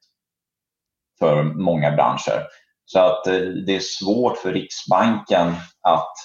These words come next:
ge mer pengar till bankerna som ska lånas ut och på det sättet lösa,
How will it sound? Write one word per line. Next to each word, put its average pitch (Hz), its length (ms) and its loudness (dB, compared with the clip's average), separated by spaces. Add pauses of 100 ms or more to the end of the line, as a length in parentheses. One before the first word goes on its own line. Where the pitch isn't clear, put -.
ge 98 140 -2
mer 107 300 0
pengar 78 200 0
till 85 140 -8
bankerna 92 580 0
som 85 180 -10
ska 85 180 0
lånas 87 560 -2
ut 117 340 0
och 78 100 -10
på 85 80 -6
det 85 240 -2
sättet 80 460 -2 (680)
lösa, 95 1040 2